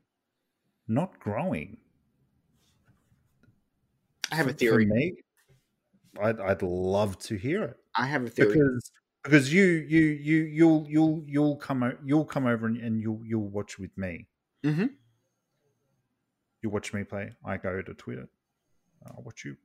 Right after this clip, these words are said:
Speaker 1: Twi-, Twitter. Twitch.
Speaker 2: Mm-hmm. Do it, Twitch, baby.
Speaker 1: What, what, what,
Speaker 2: Um,
Speaker 1: what, what's your thoughts on it?
Speaker 2: My, my thoughts is, well, you have the, the big, I wanna call it the big two.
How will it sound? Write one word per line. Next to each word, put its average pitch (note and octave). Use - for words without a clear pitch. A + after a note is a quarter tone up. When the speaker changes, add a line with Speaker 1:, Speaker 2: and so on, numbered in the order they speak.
Speaker 1:
Twi-, -
Twitter. E3+
Twitch. D3
Speaker 2:
Mm-hmm. G3
Do E3
it, G#3
Twitch, G#3+
baby. D3
Speaker 1:
What, B2+
what, F#3
what, A#3
Speaker 2:
Um, A2+
Speaker 1:
what, C#3+
what's -
your A2
thoughts F#2+
on E2+
it? -
Speaker 2:
My, D#3
my A3
thoughts A3+
is, D3+
well, A#2+
you C#3
have D#3
the, A#2
the -
big, D#3+
I C#3
wanna G3+
call F#3+
it C3+
the C3+
big B2
two. G#2+